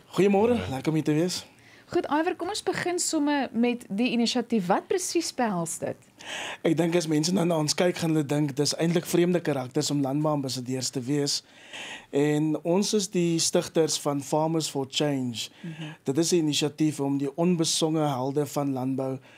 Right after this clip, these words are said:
Speaker 1: te vereer en net bietjie krediet te gee. Ek het so half op 'n toevallige wyse net meer as 'n jaar gelede in landbou beland.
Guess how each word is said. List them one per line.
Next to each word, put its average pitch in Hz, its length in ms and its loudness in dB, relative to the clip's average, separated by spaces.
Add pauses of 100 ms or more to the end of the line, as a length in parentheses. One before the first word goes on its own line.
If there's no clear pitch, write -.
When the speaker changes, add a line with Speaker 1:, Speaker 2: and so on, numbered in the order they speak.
(240)
Speaker 1:
te 151 100 -2
vereer 151 640 0
en 147 140 0
net 143 200 0
bietjie 135 220 -4
krediet 127 340 -4
te 151 100 0
gee. 117 320 -6 (720)
Ek 147 180 0
het 165 140 0
so 165 140 4
half 147 340 0
op 151 280 -4
'n 147 240 0
toevallige 185 520 0
wyse 131 520 -2
net 143 160 -2
meer 147 140 -2
as 147 120 -2
'n 151 40 0
jaar 139 260 -2
gelede 147 340 0
in 143 120 0
landbou 143 340 0
beland. 135 500 -6